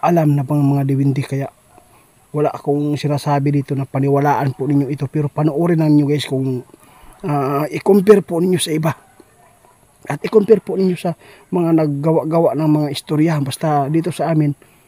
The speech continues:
si Pastor Kibuloy noon, nang sabihin po ni kaibigan Soto na pasukuin para matapos ng lahat.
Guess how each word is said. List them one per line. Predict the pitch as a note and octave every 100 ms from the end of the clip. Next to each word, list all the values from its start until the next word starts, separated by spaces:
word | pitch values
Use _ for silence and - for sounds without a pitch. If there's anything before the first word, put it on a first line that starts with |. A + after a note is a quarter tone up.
| _ _ _ _
si | - D#3 D3 C#3 _ -
Pastor | D#3 - D#3+
Kibuloy | E3 D3+ D#3 D#3+
noon, | D#3 C#3+ C#3 B2+ - _ _ _
nang | E3 C#3+
sabihin | D3+ D3 D#3 D3+ D3
po | C3+ C3+
ni | C#3
kaibigan | B2+ D3 D3 D3
Soto | - D3 C#3+
na | C#3+
pasukuin | - C3+ C#3+ D#3+ C#3+ C3+
para | D3 D3
matapos | C3+ C#3+ D3+ D3+
ng | E3+ D3+
lahat. | C#3+